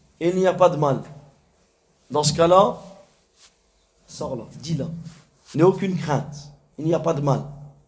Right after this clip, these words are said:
Et on peut prononcer énormément de bonnes paroles,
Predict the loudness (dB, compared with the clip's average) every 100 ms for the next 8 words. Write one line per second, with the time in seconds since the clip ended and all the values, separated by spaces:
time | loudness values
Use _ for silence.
0 | _ _ _ _ _ _ _ _ _ _
1 | _ _ _ -2 0 0 2 4 4 0
2 | -12 -20 -8 -4 -4 -4 -2 -2 -2 -4
3 | -2 -2 -2 -2 -2 -4 -4 -4 -4